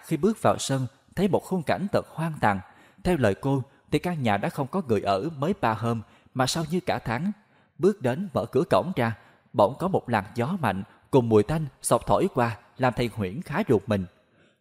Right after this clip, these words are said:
Bước ra sau nhà, thấy trên bức tường sau nhà bếp có mấy dấu tay đỏ như máu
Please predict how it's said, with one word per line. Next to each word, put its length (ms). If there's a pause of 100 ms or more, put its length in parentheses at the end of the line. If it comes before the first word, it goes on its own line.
(140)
Bước 220
ra 120
sau 300
nhà, 260 (200)
thấy 100
trên 220
bức 200
tường 200
sau 240
nhà 200
bếp 300 (280)
có 80
mấy 240
dấu 180
tay 240
đỏ 300
như 120
máu 240